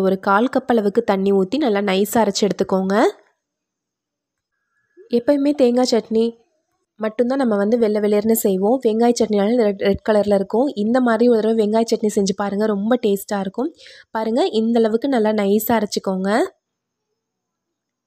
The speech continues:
இப்போ அரைச்ச சட்னியை ஒரு பவுலுக்கு மாத்திக்கலாம்.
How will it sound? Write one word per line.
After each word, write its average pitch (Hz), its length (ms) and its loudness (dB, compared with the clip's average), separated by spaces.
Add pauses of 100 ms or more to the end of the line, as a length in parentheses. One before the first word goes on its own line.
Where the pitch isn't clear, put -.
(640)
இப்போ 220 140 -4 (100)
அரைச்ச 247 260 -2 (120)
சட்னியை 226 320 0 (100)
ஒரு 220 180 4
பவுலுக்கு 214 380 0
மாத்திக்கலாம். 196 560 -2